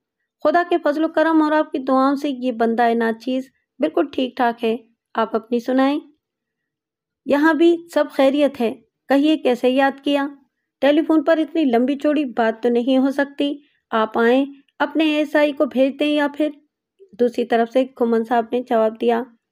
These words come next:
"मैं खुद ही आ रहा हूँ, आप इंतज़ार करें।" मैंने इतना कहते ही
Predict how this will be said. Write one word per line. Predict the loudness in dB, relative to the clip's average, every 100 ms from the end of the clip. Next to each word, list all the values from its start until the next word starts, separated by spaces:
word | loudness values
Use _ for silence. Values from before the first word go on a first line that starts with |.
| _ _ -2
"मैं | 0
खुद | 2
ही | 2
आ | 4
रहा | 2 0 0
हूँ, | 0 0 -2 _ -6
आप | -4 -2
इंतज़ार | -4 -2 0 0
करें।" | 0 0 0 0 -4 _ _ 0
मैंने | 2 4 2
इतना | 2 -2 -2 0 -2
कहते | 0 -2 0
ही | -2 0 -2 -4